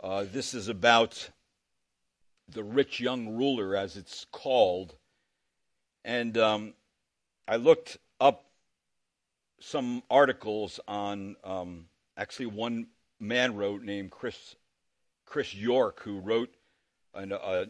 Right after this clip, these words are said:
op-ed piece on the horror of lottery stories. In fact, I was amazed to find out that, um, they actually have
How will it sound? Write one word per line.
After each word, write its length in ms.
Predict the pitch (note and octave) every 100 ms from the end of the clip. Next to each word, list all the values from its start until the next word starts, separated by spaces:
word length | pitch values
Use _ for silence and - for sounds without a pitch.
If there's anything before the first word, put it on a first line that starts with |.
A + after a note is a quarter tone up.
| _ _ _ _ _ _ _ _ _
op-ed 460 | A2+ A#2 B2+ A2+ E2+
piece 580 | - C#3 A#2+ - - -
on 380 | G2+ G#2 G#2 G#2
the 120 | G2
horror 640 | F#2 - D3 C#3+ B2 A#2 -
of 340 | A2 A2 G2+ - _
lottery 640 | G2 G2+ B2+ B2+ G#2+ G2
stories. 760 | - - G2+ E2+ D#2 D#2+ - - _ _ _ _ _ _ _ _
In 120 | G#2+
fact, 340 | - C#3 C3 C#3
I 100 | A2+
was 200 | A2+ A2+ B2
amazed 600 | A2+ A#2 B2 C#3+ C#3+ -
to 60 | A2+
find 400 | - B2 A#2 A2
out 380 | B2+ B2+ G2+ - -
that, 500 | F2+ G#2+ G#2 - - _ _ _ _ _ _ _ _ _ _
um, 480 | - G2+ F#2+ F#2+ F#2+ _ _ _
they 200 | F#2+ B2
actually 600 | A2 D3 - - C3+ A#2+
have 440 | G2+ A#2+ A#2+ A2